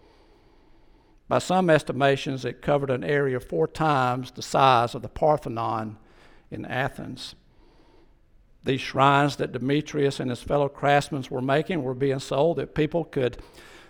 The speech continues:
take these shrines and dedicate them at the temple or even take them home to worship. And this selling of idols at temples was not uncommon. This type of situation even went on at the Jewish temple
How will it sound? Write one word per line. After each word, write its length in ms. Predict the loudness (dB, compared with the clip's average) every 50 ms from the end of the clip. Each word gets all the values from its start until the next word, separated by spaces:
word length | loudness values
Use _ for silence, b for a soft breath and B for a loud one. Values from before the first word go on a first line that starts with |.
| B B 0
take 260 | 4 4 4 4 2 2
these 200 | 2 2 2 0
shrines 560 | -4 -2 2 4 4 6 6 4 4 2 0
and 100 | 0 4
dedicate 440 | 6 6 6 6 4 2 2 2 2
them 160 | 2 2 2
at 120 | 0 0
the 80 | -2 -6
temple 360 | -4 -2 -2 -2 0 0 0
or 140 | 2 2 2
even 180 | 2 0 -4
take 240 | -4 -4 -4 -4 -4
them 140 | -4 -6 -2
home 260 | 0 0 0 0 -2
to 100 | -4 -8
worship. 680 | -6 -2 0 0 0 0 -2 -4 -8 -10 -10 -12 -16 b b b b b b b b b b b b b b b -8
And 160 | -4 0 0
this 100 | 0 0
selling 320 | 2 4 4 4 4 4
of 120 | 0 2 4
idols 400 | 6 6 6 6 6 4 0 -2
at 160 | -6 -4 0
temples 480 | 0 0 0 0 -2 -4 -4 -4 -6
was 180 | -6 -6 -6 -4
not 260 | -2 -2 -2 0 0
uncommon. 640 | -2 -4 -4 -4 -2 -2 0 -2 -2 -6 -10 -10 -14 -18 _ _ b b b b b b b b b b b b b b b _ _ _ _ _ _ -2
This 200 | 2 2 2 2
type 300 | 4 6 6 6 6 4
of 80 | -4
situation 720 | -4 -4 -6 -4 -4 0 2 4 4 4 2 -2 -2 -2
even 240 | -2 0 0 -2 0
went 180 | 0 2 2 2
on 180 | 2 2 0
at 100 | -2 -2
the 100 | -6 -8
Jewish 420 | -8 -4 -2 2 2 2 0 -2 -6
temple 500 | -6 -4 -4 -2 -2 -2 -2 -2 -4